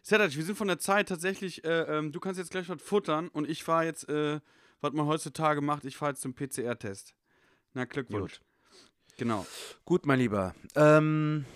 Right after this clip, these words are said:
Speaker 2: wir hören uns nächste Woche wieder. Steht diese Woche noch was an
Speaker 1: Definitiv.
Speaker 2: bei dir?
Speaker 1: Ähm, nee, aktuell nicht. Ich schneide gerade, äh, Videos, äh, die jetzt demnächst so ein bisschen immer, äh, äh, die ich so als Reels raushauen werde. Ähm,
Speaker 2: Cool.
Speaker 1: so von meinen Auftritten.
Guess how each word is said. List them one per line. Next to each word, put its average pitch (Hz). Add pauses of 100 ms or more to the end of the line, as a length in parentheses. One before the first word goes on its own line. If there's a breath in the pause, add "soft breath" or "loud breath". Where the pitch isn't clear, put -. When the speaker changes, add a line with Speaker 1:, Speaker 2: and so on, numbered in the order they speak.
(600 loud breath)
Speaker 2:
wir 143
hören 190
uns 180
nächste 170
Woche 180
wieder. 185
Steht -
diese 151
Woche 156
noch 196
was -
an 180
Speaker 1:
Definitiv. -
Speaker 2:
bei 175
dir? 160 (1080)
Speaker 1:
Ähm, 127
nee, 123
aktuell 123
nicht. 120
Ich 117
schneide 151
gerade, 135
äh, 117
Videos, 170
äh, 135
die 131
jetzt 120
demnächst 123
so 139
ein 117
bisschen 131
immer, 117 (540 loud breath)
äh, 120
äh, 113
die 117
ich 113
so 123
als 113
Reels 131
raushauen 151
werde. 156 (180)
Ähm, 113
Speaker 2:
Cool. 120
Speaker 1:
so -
von 117
meinen 113
Auftritten. 151